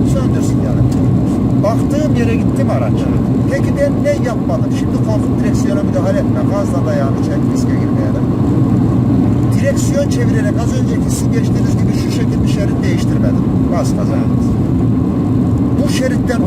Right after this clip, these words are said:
Speaker 1: o şeride hemen koşmuyorum. Burası da yok. Burası da, burası da. Nasıl geçiyorum ya? Burada başladığım şerit değiştirme uzun soluklu, süzüle süzüle, sakince, uzun hamleli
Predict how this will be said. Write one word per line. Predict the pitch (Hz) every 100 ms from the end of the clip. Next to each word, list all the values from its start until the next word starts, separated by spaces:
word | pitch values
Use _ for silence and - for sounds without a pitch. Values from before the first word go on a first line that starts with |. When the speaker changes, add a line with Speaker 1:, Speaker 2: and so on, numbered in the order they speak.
| 370
Speaker 1:
o |
şeride | - 247 240 - 262
hemen | - - - - - -
koşmuyorum. | - - - - - - - - -
Burası | 127 131 -
da | -
yok. | - - - -
Burası | 220 -
da, | 233 240
burası | 269 208 -
da. | 240
Nasıl | 208 - 254
geçiyorum | - - - - - 147
ya? | 175 - - - - - - 131 - - -
Burada | 269 - 523
başladığım | - 262 - - -
şerit | - - 262 254
değiştirme | - - 277 254 262 -
uzun | 262 - - -
soluklu, | - - - - -
süzüle | - - - - -
süzüle, | - - - - - - - - - -
sakince, | - - 208 214 - - - - - - - - - - - - - - - - -
uzun | - - - - - -
hamleli | - - - -